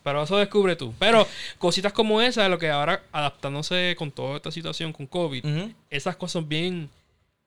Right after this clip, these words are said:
Speaker 1: bien creativas.
Speaker 2: Ujú.
Speaker 1: Que ahora mismo creo que también
Speaker 2: Innecesaria, exacto.
Speaker 1: Sí, es necesaria también, especialmente en este tiempo ahora.
Speaker 2: Ujú.
Speaker 1: Pero es, o sea, con nuestra seguridad de no ir a un lugar como tal para no infectarnos o lo que, o por cualquier razón,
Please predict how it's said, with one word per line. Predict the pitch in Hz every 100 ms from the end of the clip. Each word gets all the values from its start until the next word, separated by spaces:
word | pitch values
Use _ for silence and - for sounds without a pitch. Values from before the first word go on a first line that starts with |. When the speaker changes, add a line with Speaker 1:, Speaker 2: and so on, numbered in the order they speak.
| _
Speaker 1:
bien | 120 202 226
creativas. | 175 143 127 107 110 _
Speaker 2:
Ujú. | 147 175
Speaker 1:
Que | 247
ahora | 131 143
mismo | 156 160 156
creo | - 135
que | 135
también | 147 135 123 127 147
Speaker 2:
Innecesaria, | 135 127 135 139 127
exacto. | 120 131 - 123 - _ _
Speaker 1:
Sí, | 151 110
es | 131
necesaria | 135 127 143 170 151
también, | 131 143
especialmente | 143 135 127 123 143
en | 131
este | 127 131
tiempo | 139 143 123
ahora. | 123 147 143
Speaker 2:
Ujú. | 143 196
Speaker 1:
Pero | 143 139 139
es, | 151 180 208
o | 196 - -
sea, | - 170
con | 160
nuestra | 147 143
seguridad | 151 147 139 135 143 175
de | 147 139 135
no | 131 139
ir | 160
a | 156
un | 156
lugar | 156 156 160 160 151
como | - 147
tal | 147 160
para | 147 127
no | 123 139
infectarnos | 135 - - 147 143 131 123
o | 123
lo | 113
que, | 120
o | 127
por | 127 117
cualquier | - 123 123 _ - 143
razón, | 156 160 156 147